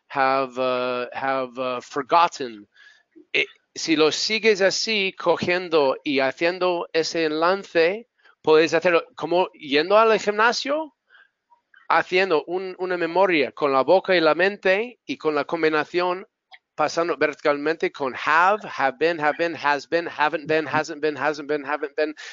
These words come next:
y, y para hacerlo más automático. Es un técnico, un, un ejercicio que podéis hacer. Claro, no es el bien en el contexto, es muy,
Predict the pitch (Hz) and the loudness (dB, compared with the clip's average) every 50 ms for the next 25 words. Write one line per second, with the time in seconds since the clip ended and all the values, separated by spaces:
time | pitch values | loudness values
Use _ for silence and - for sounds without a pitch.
0 | - - - - 135 131 - 160 151 - - 151 151 139 - - - 190 196 202 | -18 -12 -6 -2 -2 -2 -2 -2 -2 -2 0 2 2 0 0 0 0 2 2 2
1 | 196 185 170 175 180 196 185 - - _ _ - 160 160 156 151 - 160 147 147 | 0 0 0 0 0 0 0 -2 -8 _ _ 0 2 2 2 0 -2 -4 -2 -2
2 | 147 139 - - 131 - - 113 113 123 131 127 - 160 165 165 156 156 151 - | -2 -2 -2 -4 -8 -8 -8 -8 -6 -6 -8 -8 -8 -8 -8 -8 -8 -8 -6 -4
3 | - 175 160 - 175 160 - - 170 208 247 - 131 123 123 123 120 123 131 135 | -2 -2 -2 -4 -6 -10 -8 -8 -8 -8 -10 -12 -14 -14 -14 -16 -18 -18 -16 -10
4 | 135 131 131 - - 135 - - 160 151 - 165 - 151 - - 131 131 135 127 | -6 -6 -4 -4 -4 -6 -6 -6 -6 -6 -6 -6 -6 -8 -8 -4 -2 -2 0 0
5 | 135 123 - - 160 160 175 185 - - - - - - _ - 160 147 139 123 | -2 -4 -2 2 2 2 2 0 -4 -16 -20 -20 -20 -16 _ 2 4 4 4 2
6 | 110 120 135 139 139 135 127 - 143 131 123 117 131 127 127 127 127 127 123 113 | 0 -2 -2 0 0 0 -2 -2 -4 -4 -4 -4 -4 -4 -2 -2 -4 -4 -6 -6
7 | - - 127 110 - 156 151 - - - 170 165 139 120 110 139 123 127 139 143 | -8 -10 -8 -4 -4 -4 -4 -4 -2 0 2 2 2 0 -2 -10 -10 -6 -4 -2
8 | 143 139 139 135 135 127 | 0 0 2 2 0 0